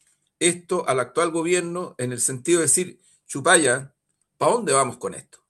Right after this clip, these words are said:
¿Pa dónde vamos realmente con esto?". Porque, claro, Argentina, el gobierno de Argentina, eh, estuvo en la misma posición de Estados Unidos, es la misma posición de Israel, es la misma posición de Ucrania.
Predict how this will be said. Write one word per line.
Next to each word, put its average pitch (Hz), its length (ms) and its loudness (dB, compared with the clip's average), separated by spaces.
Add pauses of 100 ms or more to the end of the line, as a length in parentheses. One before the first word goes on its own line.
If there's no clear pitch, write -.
(760)
¿Pa 139 140 2
dónde 247 320 4
vamos 202 300 2
realmente 170 540 0
con 131 180 -6
esto?". - 360 -8 (540)
Porque, 139 560 -2
claro, 143 460 4
Argentina, 131 640 -4
el 131 80 -4
gobierno 147 320 -4
de 160 60 0
Argentina, 147 640 -8 (540)
eh, 120 720 -4
estuvo 160 420 0 (180)
en 131 140 -4
la 127 80 -4
misma 156 260 -4
posición 165 500 -2
de 143 60 -10
Estados 143 340 -6
Unidos, 151 360 -6
es 113 80 -8
la 117 80 -6
misma 135 200 -6
posición 127 300 -6
de 127 60 -12
Israel, 139 400 2
es 123 100 -2
la 120 140 -4
misma 135 200 -8
posición 120 380 -8
de 127 60 -12
Ucrania. 139 500 -2